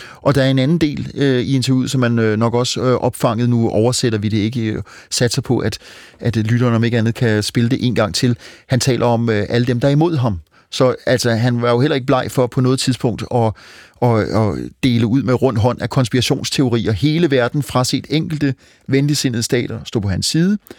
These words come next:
Så han måtte kæmpe med ryggen mod muren, underforstået, når man er presset, så bliver man nødt til at tage nogle metoder i brug, som måske ikke er sådan helt comme il faut. Det er den ene del. Men omvendt,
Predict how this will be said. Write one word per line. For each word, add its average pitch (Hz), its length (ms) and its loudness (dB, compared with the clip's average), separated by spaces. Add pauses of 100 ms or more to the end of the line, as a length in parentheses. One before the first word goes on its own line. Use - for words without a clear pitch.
(160)
Så 131 120 2
han 120 140 2
måtte 110 140 0
kæmpe 165 280 0
med 151 140 0
ryggen 135 220 2
mod 113 100 2
muren, 165 480 0 (280)
underforstået, 120 640 0 (400)
når 135 140 4
man 107 140 2
er 90 40 0
presset, 127 480 0 (240)
så 98 100 -6
bliver 156 140 2
man 165 100 2
nødt 170 140 0
til 202 80 0
at 165 60 2
tage 185 120 0
nogle 175 100 2
metoder 160 360 2
i - 20 -2
brug, 147 260 -4
som 156 140 0
måske 143 240 0
ikke 143 180 2
er 123 280 0 (320)
sådan 135 160 2
helt 135 160 2
comme 131 220 0
il 107 80 0
faut. 156 260 0 (160)
Det - 100 -6
er 139 40 0
den 139 80 2
ene 143 160 2
del. 135 200 0 (240)
Men 170 260 2 (240)
omvendt, 185 480 0